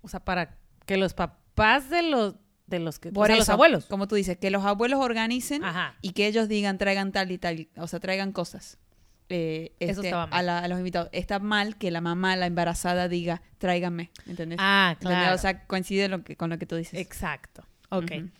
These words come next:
Speaker 1: Bueno, entonces sí, los baby showers ahora ya,
Speaker 2: Ujú.
Speaker 1: o sea, son, o sea, re-, o regalos o ya piden sobrecito, pero pues
Speaker 2: Y
Speaker 1: realmente para mí en, en, en lo que me hace sentir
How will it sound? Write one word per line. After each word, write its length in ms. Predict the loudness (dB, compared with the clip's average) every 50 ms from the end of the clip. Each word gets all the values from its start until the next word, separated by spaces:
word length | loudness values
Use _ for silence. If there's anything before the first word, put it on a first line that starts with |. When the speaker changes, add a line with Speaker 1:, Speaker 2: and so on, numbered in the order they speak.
| -20 -12 -2
Speaker 1:
Bueno, 220 | 0 2 2 2 2
entonces 360 | 2 2 2 4 2 0 0
sí, 140 | -2 -4 -6 -6
los 120 | -8 -2 2
baby 220 | 2 2 2 2
showers 380 | 2 4 4 6 6 6 4 4
ahora 380 | 2 4 4 4 6 4 4 4
ya, 360 | 2 2 0 2 2 0 0
Speaker 2:
Ujú. 80 | -2 -4
Speaker 1:
o 20 |
sea, 220 | -4 -6 -6 -6 -6 -4
son, 800 | 0 0 2 2 2 0 0 0 0 0 -2 -2 -6 -8 -12 -12 -14
o 40 | -14 -12
sea, 220 | -10 -10 -12 -12
re-, 200 | -10 -8 -8 -4
o 100 | 0 0
regalos 640 | 0 2 2 4 4 6 6 6 6 6 6 6 4 2
o 80 | -2 -2
ya 260 | 0 0 0 0 -2
piden 240 | -2 -4 -2 -2 -2
sobrecito, 800 | -4 -4 -4 -4 -4 -4 -4 -4 -2 0 2 2 4 2 2 0
pero 220 | 0 0 0 0
pues 140 | 0 0 2
Speaker 2:
Y 20 | 4
Speaker 1:
realmente 400 | 4 4 4 2 0 0 0 0
para 260 | 2 2 2 2 2
mí 300 | 2 0 -4 -6 -6 -8 -8 -6 -4
en, 200 | -4 -6 -6 -6
en, 320 | -6 -6 -6 -4 -6 -8 -10 -14 -20 -20 -20 -20 -20 -10 -6
en 200 | -4 -2 0 0
lo 120 | -2 -2
que 140 | -2 -4 -4
me 200 | -2 -2 -2 -2
hace 500 | -2 -4 -4 -6 -6 -6 -4 -4 -6 -6
sentir 680 | -6 -6 -8 -8 -8 -8 -8 -8 -8 -8 -10 -12 -16 -18